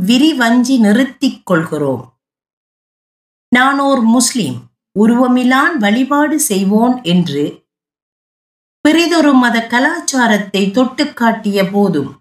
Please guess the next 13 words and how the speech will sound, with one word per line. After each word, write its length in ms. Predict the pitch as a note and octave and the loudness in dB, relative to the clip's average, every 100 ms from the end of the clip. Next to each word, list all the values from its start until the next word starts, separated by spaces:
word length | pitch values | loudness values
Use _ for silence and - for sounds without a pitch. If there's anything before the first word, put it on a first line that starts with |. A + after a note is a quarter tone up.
| _ | _
கம்பன் 520 | - G3+ G#3+ G#3 G#3 | -2 0 2 2 0
பாடி 360 | G#3+ A3+ C4 D4 | 2 2 2 2
நின்ற 360 | A#3 G#3+ F#3+ F#3 | 2 2 0 -2
தமிழ் 520 | F#3 B3 D#4 D4 - | 0 0 0 -4 -4
கலாச்சார 880 | B3 C4 D4 D#4+ - C4 G#3+ G3+ G3 | -2 0 0 -2 -2 2 2 0 -2
பண்பாட்டுடன் 960 | A3 B3+ D4 C#4+ A#3 - G3 F#3+ F#3 F#3 | -2 0 0 0 -2 -4 -2 0 -2 0
எவ்விதத்திலும் 920 | G3 A3+ C4+ C#4+ D4 C#4+ D4+ D4+ E4+ | 0 0 0 0 0 0 2 2 4
மாறுபாடு 800 | C#4+ A#3+ C4+ D#4+ C#4 B3 A3 A3 | 2 4 2 -2 -2 0 2 0
கொள்ளாமல் 680 | G#3+ G#3+ G3+ F#3 F3+ F#3+ A3 - | 0 2 2 2 0 -2 -4 -2
இணைந்தே 600 | G3+ A3 B3 B3 C#4+ D#4+ | 2 4 4 2 2 0
செல்வது 720 | - G3+ G3 F3+ D#3+ F3+ G3+ | 0 -2 0 0 0 -4 -2
இக்கவிஞரது 960 | A#3 G#3+ - G#3+ C#4 D4+ C4+ G3 F3 F3 | -4 -4 0 0 2 2 2 0 0 -2
அறிவுத்திறனையும் 1160 | F#3+ A3+ D4 D#4 - A3 F#3 F3+ E3 D3 C#3 | 0 0 -2 -4 -6 -2 -2 0 -2 -4 -8